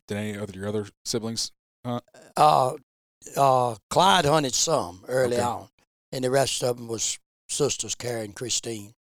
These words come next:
Speaker 1: Okay.
Speaker 2: And, uh, it was three boys and two girls.
Speaker 1: Gotcha.
Speaker 2: But, uh, Clyde hunted some early on, and he's killed bear,
Speaker 1: Mm-hmm.
Speaker 2: s-,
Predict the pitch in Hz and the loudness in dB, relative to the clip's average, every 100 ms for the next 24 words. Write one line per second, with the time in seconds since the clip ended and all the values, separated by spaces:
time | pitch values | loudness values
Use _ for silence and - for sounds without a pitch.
0 | _ 95 - 92 - 117 117 113 110 110 | _ -12 -8 -10 -8 -10 -8 -8 -10 -8
1 | 101 - 170 139 135 123 104 101 123 101 | -6 0 0 2 2 2 -2 -8 -10 -8
2 | 107 95 - - - _ 95 82 - 123 | -10 -10 -14 -16 -18 _ -12 -10 -2 -2
3 | - - 120 110 98 _ _ 147 165 156 | -2 -4 -4 -4 -10 _ _ 4 6 6
4 | 131 139 120 - 127 120 113 117 113 147 | 4 -2 -2 -2 -2 -4 -4 -4 -4 -4
5 | 151 123 127 - 113 95 92 92 95 139 | -6 -6 -6 -6 -8 -10 -10 -12 -12 -16
6 | _ _ 95 95 - | _ _ -18 -14 -14